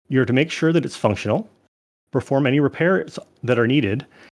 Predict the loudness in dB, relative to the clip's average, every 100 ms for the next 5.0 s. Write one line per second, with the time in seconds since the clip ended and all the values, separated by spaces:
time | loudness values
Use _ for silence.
0 | _ _ -2 0 0 0 0 2 2 0
1 | -2 -2 0 0 -2 -2 0 2 -2 -2
2 | -2 0 2 -2 0 0 -2 -6 -16 _
3 | _ _ _ 0 2 2 4 4 4 2
4 | 2 2 2 0 0 0 2 0 0